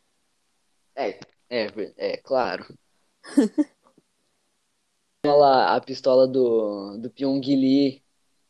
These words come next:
Speaker 1: Na versão real, o cara pega uma pistola e dá um tiro e você fica hipnotizado.
Speaker 2: E você dorme. Pra
Speaker 1: <laughs>
Speaker 2: sempre.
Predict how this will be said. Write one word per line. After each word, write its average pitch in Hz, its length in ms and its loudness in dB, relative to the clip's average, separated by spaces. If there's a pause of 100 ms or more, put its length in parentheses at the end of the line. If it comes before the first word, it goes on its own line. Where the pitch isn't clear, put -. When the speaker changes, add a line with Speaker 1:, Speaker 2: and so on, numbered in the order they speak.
(120)
Speaker 1:
Na 160 260 4
versão 180 460 6
real, 156 240 6
o 139 40 2
cara 151 220 2
pega 156 160 4
uma 156 180 0
pistola 151 540 4
e - 20 6
dá 147 120 8
um 147 160 -4
tiro 147 320 -4
e 143 60 0
você 120 520 -2 (240)
fica 135 160 -10
hipnotizado. 127 800 -4 (720)
Speaker 2:
E 262 60 -4
você 254 280 0
dorme. 254 460 2 (540)
Pra - 180 4
Speaker 1:
<laughs> - 0 -
Speaker 2:
sempre. 240 600 4